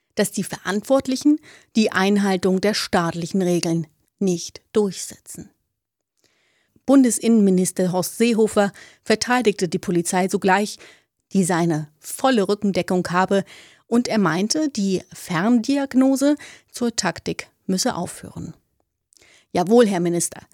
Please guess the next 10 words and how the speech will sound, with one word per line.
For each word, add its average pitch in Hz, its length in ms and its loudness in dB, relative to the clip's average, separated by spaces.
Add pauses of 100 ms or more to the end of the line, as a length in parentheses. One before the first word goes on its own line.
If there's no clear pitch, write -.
(400)
Klappe 190 280 -2
zu.“ - 240 -4 (1200)
Zur 196 200 0
Rückendeckung 202 600 4
durch 190 160 2
den 185 160 0
C-S-U-Minister 226 960 4 (460)
dürfte 294 280 0
seine 214 280 4
Ablehnung 180 560 2